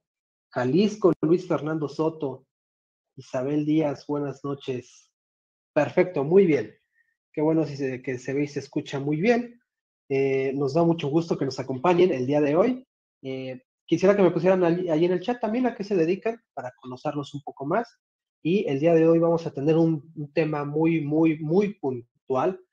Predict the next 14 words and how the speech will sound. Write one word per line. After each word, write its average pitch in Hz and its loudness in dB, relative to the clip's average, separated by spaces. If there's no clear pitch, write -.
por 131 -4
el 123 -6
cual 156 4
les 151 4
vamos 151 -2
a 143 -6
pedir 139 -6
que 117 -14
estén 139 -10
en 135 -6
un 135 -2
lugar 131 -4
cómodos, 143 -6
eh, 131 -4